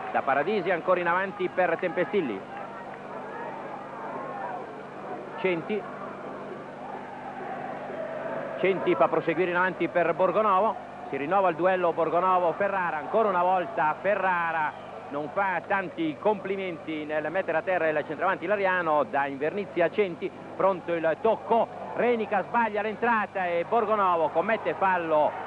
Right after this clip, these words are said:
a sua volta su Ferrara e quindi questa volta il calcio di punizione sarà in favore del Napoli. Da Renica a Ferrario, ancora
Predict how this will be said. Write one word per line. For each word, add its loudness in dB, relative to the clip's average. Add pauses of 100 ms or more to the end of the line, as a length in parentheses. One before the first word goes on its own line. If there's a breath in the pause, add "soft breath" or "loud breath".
(140)
a -2
sua -2
volta 2
su 2
Ferrara 2
e -2
quindi -4
questa 0
volta 4
il -4
calcio -4
di -4
punizione -2 (140)
sarà 2
in -2
favore 2
del 0
Napoli. -2 (1160)
Da 0
Renica 2
a 2
Ferrario, 2
ancora 4